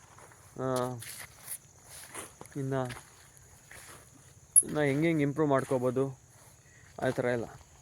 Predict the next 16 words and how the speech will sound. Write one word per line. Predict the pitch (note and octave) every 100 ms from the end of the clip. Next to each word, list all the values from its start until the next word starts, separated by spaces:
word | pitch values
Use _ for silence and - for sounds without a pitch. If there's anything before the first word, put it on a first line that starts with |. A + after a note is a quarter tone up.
| - - - - - - - -
So | D#3+ D#3 D#3 D#3
ಇವಾಗ | D3 C#3+ C3+
ನೆಕ್ಸ್ಟ್ | C#3+ - -
ಪ್ಲಾನಿಂಗ್ | - D3+ D#3 D3
ಬಂದ್ಬಿಟ್ಟು | C#3+ C#3+ C#3 F3+ - - - - - - - - - - - - - -
ಲೈಕ್, | B2+ B2 B2
ಆ, | B2 B2 B2 - - - - - - - - - - - - - - - - - - - - - - - - - - - - -
ಏ, | C#3 C#3+ B2+ C3
ಪ್ರಾಂಕ್ | - - B2+ F3+ F#3 E3+ - - F3 D#3+ D#3+
ವೀಡಿಯೋಸ್ | C#3 D#3+ D#3 -
ಮಾಡೋಣ | D3+ D3 D#3+ A#3 - - - - -
ಅಥವಾ, | B2+ C#3 C#3 C3+ C3+ C3+ B2 - - - - - - - - - - - - - - -
ಹ್ಮ್, | C3 B2+ A#2+ B2+ B2+ B2 A#2+ - - -
ಸ್ಟ್ರೇಂಜರ್ಸ್ | D3 D#3+ E3+ D#3
ಹತ್ರ | D3 D3+
ಹೋಗಿ | C#3 C3